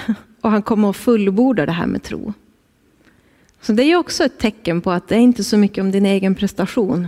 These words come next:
"Nu ska jag tro, jag ska ha tro. Har jag tro nog eller inte?" Utan, nej, men han startar det här <laughs> och han kommer att sluta det också. Han är upphovsmannen. Jag vet inte om ni har sysslat med att skriva musik eller fotografera eller måla eller skapa.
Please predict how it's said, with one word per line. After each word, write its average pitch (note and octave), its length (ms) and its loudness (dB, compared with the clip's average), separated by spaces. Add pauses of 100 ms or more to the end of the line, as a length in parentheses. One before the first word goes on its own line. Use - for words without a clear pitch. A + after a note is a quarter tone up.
"Nu A3+ 160 2
ska - 180 -12
jag G3+ 100 -16
tro, G#3+ 260 -10
jag F#3 120 -18
ska - 140 -16
ha G#3 80 -12
tro. G#3+ 320 -2
Har A3 140 -2
jag A3 120 -6
tro B3 240 0
nog G#3 380 0
eller F#3+ 180 2
inte?" F#3+ 380 -2 (560)
Utan, C4+ 140 2
nej, E4+ 100 4
men E4+ 120 4
han E4 120 2
startar D4+ 500 -2
det E4+ 100 2
här G3 380 -2
<laughs> - 600 -2
och - 200 -6
han G#3+ 140 2
kommer B3 360 4
att G#3 100 0
sluta A#3+ 340 0
det G#3 80 0
också. - 280 -8
Han A3+ 260 2
är C#4 120 0
upphovsmannen. B3 1040 0 (960)
Jag - 100 -6
vet B3 60 2
inte A#3+ 160 4
om B3 100 4
ni A#3+ 60 6
har A3+ 120 4
sysslat G#3+ 400 0
med G3+ 120 4
att G3 60 -2
skriva F#3 240 0
musik A#3 880 2
eller F3+ 280 0
fotografera G#3 1040 0
eller F3+ 140 2
måla G#3 580 4
eller G#3 140 2
skapa. G#3 580 -6